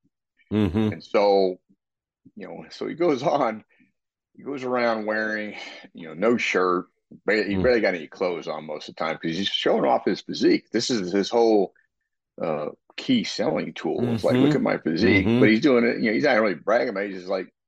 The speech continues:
Speaker 2: you know, "Hey, look at," you know, indirectly, "Look at me." And that's what he's doing. So, you know, if you do his lifestyle,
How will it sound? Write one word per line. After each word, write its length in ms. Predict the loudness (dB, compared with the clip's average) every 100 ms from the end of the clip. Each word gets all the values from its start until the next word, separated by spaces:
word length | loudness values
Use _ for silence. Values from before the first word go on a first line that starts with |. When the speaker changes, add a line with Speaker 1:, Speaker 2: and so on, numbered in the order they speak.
| _
Speaker 2:
you 140 | -16 -16
know, 120 | -14 -6
"Hey, 180 | -6 -4
look 200 | -8 -8
at," 140 | -12
you 100 | -12
know, 60 | -14 _ -2
indirectly, 500 | 0 4 4 4 0
"Look 180 | 0 -4
at 100 | -6
me." 380 | -6 -4 -6 -8 -20 _ _
And 100 | -10
that's 160 | -8 -6
what 100 | -6
he's 140 | -6
doing. 340 | -2 0 0 -4 _ -20 -20 _
So, 400 | 2 4 4 0 _ _ _ _ _
you 100 | -10
know, 120 | -10 -10 _ -12
if 160 | -10 -8
you 60 |
do 140 | 0 2
his 220 | 2 2
lifestyle, 920 | 0 0 0 0 0 0 -4 -8 -12